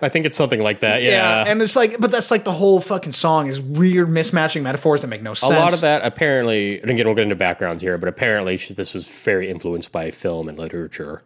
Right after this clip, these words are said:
Speaker 1: Jake. So you
Speaker 2: Wow.
Speaker 1: plebeian, you plebeian piece of shit.
Speaker 2: <laughs>
Speaker 1: Uh, yeah, let's talk about Folklore for a second,
Speaker 2: Yeah, yeah,
Speaker 1: since
Speaker 2: yeah.
Speaker 1: we're
Speaker 2: I,
Speaker 1: here
Speaker 2: it's, a,
Speaker 1: now.
Speaker 2: it's, a, it's a good shift here.
Speaker 1: Uh, what did I wanna say? Da, da, da. Debuting at the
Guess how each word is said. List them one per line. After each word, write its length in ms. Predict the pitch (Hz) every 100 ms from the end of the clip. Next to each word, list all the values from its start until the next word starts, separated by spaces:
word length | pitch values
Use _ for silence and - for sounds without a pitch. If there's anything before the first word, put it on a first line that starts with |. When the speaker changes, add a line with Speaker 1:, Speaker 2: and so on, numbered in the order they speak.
| _ _
Speaker 1:
Jake. 320 | - 76 - - _ _
So 320 | - 87 82
you 220 | 85 82 110
Speaker 2:
Wow. 260 | 107 95
Speaker 1:
plebeian, 380 | 92 90 82 82 -
you 60 |
plebeian 440 | 85 101 90 90 82
piece 200 | 90 -
of 80 | -
shit. 280 | - 98 185
Speaker 2:
<laughs> 60 | - 254 302 302 277 240 - - - - 151
Speaker 1:
Uh, 640 | 147 139 127 117 107 104 - _ - 147 110
yeah, 140 | 196
let's 120 | 220 214
talk 80 |
about 140 | 208 180
Folklore 320 | 170 131 123
for 100 | 131
a 40 |
second, 320 | - - 196 196
Speaker 2:
Yeah, 60 |
yeah, 220 | 185 170
Speaker 1:
since 40 | 160
Speaker 2:
yeah. 60 | 247
Speaker 1:
we're 60 |
Speaker 2:
I, 20 |
Speaker 1:
here 320 | 254 247 214 233
Speaker 2:
it's, 120 | 226
a, 60 |
Speaker 1:
now. 120 | 277 240
Speaker 2:
it's, 100 | -
a, 300 | 254 214 208
it's 120 | 214
a 40 | 226
good 160 | 202
shift 320 | - 160 131
here. 360 | - 139 131 - - 160
Speaker 1:
Uh, 500 | 160 160 160 156 156
what 140 | 160
did 120 | 147
I 40 | 127
wanna 160 | 120
say? 520 | 113 117 110 101 95 - - - - -
Da, 120 | 135
da, 120 | 127 135
da. 340 | 143 143 135
Debuting 440 | 175 175 220 220
at 120 | 208
the 60 | 190